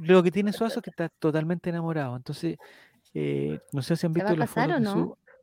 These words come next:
Speaker 1: se parece que se va a casar, parece.
Speaker 2: Yo
Speaker 1: ¿Nos
Speaker 2: caché que
Speaker 1: podría
Speaker 2: lo había
Speaker 1: invitar? ¿Nos
Speaker 2: hace
Speaker 1: podría
Speaker 2: tiempo,
Speaker 1: invitar o
Speaker 2: sí.
Speaker 1: por problema de aforo no nos invita?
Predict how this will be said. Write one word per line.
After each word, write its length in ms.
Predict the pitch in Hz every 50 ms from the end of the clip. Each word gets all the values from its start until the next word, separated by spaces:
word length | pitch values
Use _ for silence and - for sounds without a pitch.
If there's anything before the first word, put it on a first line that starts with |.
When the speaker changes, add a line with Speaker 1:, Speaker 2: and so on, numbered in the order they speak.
| _ _
Speaker 1:
se 120 | - -
parece 260 | - 143 165 - 233
que 60 | -
se 100 | - -
va 40 | 202
a 40 | 175
casar, 340 | 147 127 - - 220 214 175
parece. 380 | - 160 156 147 - - _ _ _ - - - -
Speaker 2:
Yo 200 | 214 196 202 247
Speaker 1:
¿Nos 80 | 262 254
Speaker 2:
caché 120 | - 254 127
que 40 | -
Speaker 1:
podría 220 | 135 131 135 147
Speaker 2:
lo 40 | 143
había 80 | 135 131 -
Speaker 1:
invitar? 200 | 135 160 175 160
¿Nos 80 | - 151
Speaker 2:
hace 100 | 135 -
Speaker 1:
podría 160 | 139 143 156 160
Speaker 2:
tiempo, 160 | 165 160 156
Speaker 1:
invitar 220 | 151 151 185 220
o 40 | 262
Speaker 2:
sí. 60 | 240
Speaker 1:
por 100 | 196 180
problema 300 | - 165 147 156 160 160 156
de 60 | 143
aforo 280 | 131 - - 156 156
no 120 | 156 156 156
nos 100 | 156 156
invita? 300 | 156 151 156 156 - 202